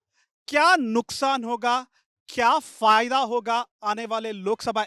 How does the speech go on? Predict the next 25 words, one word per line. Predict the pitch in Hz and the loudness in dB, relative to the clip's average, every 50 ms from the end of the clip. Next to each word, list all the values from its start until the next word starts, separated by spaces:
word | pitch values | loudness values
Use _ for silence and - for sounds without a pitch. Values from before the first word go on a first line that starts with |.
| - 208 | -4 -10
इलेक्शन | 196 196 214 - - - 220 190 | -8 -8 -8 -6 -6 -8 -8 -8
में, | 170 170 185 208 - _ _ _ _ _ _ _ | -8 -10 -12 -12 -16 _ _ _ _ _ _ _
इसके | 220 - - - 220 | -16 -12 -6 -6 -2
बारे | 185 208 214 233 254 | 0 0 0 0 -2
में | 247 220 202 220 233 _ _ _ _ _ _ | -6 -6 -8 -10 -12 _ _ _ _ _ _
चर्चा | - 294 320 269 - - 320 302 | -2 -2 -2 -2 0 -2 -2 -2
करने | - 269 254 226 247 247 | -2 -6 -8 -8 -8 -12
के | - - 233 | -8 -6 -6
लिए | 214 190 185 190 208 254 240 _ _ _ _ _ _ _ _ | -6 -6 -8 -8 -10 -10 -12 _ _ _ _ _ _ _ _
हमारा | - 226 240 269 269 277 277 | -8 -4 -4 -2 0 0 -2
साथ | 247 - - 269 262 269 254 - _ _ 220 | -4 -4 -4 -2 -2 -2 -4 -6 _ _ -20
जुड़े | 165 143 143 - 202 220 214 247 269 277 | -20 -20 -14 -10 -8 -2 2 2 2 2
हुए | 262 240 226 226 214 | 0 -4 -4 -4 -4
हैं | 185 214 196 156 160 185 _ _ _ _ _ _ _ _ _ _ _ _ _ _ _ _ _ | -4 -6 -6 -8 -8 -14 _ _ _ _ _ _ _ _ _ _ _ _ _ _ _ _ _
सीनियर | - - 302 320 339 330 311 262 | -6 -4 -4 -2 0 0 0 0
जर्नलिस्ट | 196 180 233 262 262 262 254 220 202 185 - - - _ _ _ _ _ _ _ | -2 -6 -6 -6 -6 -8 -8 -10 -10 -12 -14 -20 -20 _ _ _ _ _ _ _
विजय | 160 190 208 190 269 277 | -10 -10 -6 -4 -4 -4
ग्रोवर | 247 240 262 254 254 262 254 233 | -2 -2 -4 -2 -2 -2 -6 -6
जी, | 190 247 285 294 - _ _ _ _ _ _ _ _ _ _ _ _ _ _ _ _ _ _ _ _ _ _ _ _ _ _ - | -8 -10 -12 -12 -12 _ _ _ _ _ _ _ _ _ _ _ _ _ _ _ _ _ _ _ _ _ _ _ _ _ _ -20
राजीव | 165 165 175 196 208 233 202 254 285 277 | -18 -8 -2 -2 -2 -2 -2 -6 -8 -8
मिश्रा | 277 277 247 - - 262 247 | -8 -8 -10 -8 -8 -8 -8
जी | 226 208 269 339 359 320 _ _ _ _ _ _ _ _ _ _ _ _ _ _ _ _ - | -6 -8 -12 -12 -12 -16 _ _ _ _ _ _ _ _ _ _ _ _ _ _ _ _ -2
और | 208 214 226 233 - _ _ _ _ _ _ _ _ _ | -2 0 0 -2 -6 _ _ _ _ _ _ _ _ _
हेमंत | - - 214 226 220 233 226 202 | -8 -4 -4 -4 -4 -4 -10 -12
जी। | 175 185 190 147 | -12 -12 -14 -14